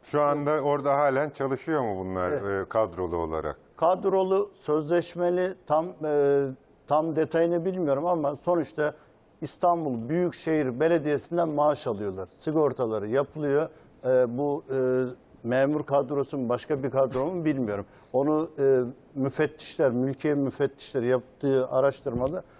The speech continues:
Speaker 2: ortaya çıkacak. Şimdi bir de burada önemli bir şey, e, açıklamada İstanbul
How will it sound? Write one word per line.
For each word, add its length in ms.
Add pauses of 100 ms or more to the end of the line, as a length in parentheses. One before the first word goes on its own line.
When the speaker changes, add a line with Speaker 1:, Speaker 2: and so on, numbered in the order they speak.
(160)
Speaker 2:
ortaya 440
çıkacak. 420 (400)
Şimdi 420
bir 280
de 260 (360)
burada 380
önemli 480
bir 60
şey, 300 (360)
e, 160
açıklamada 920 (220)
İstanbul 600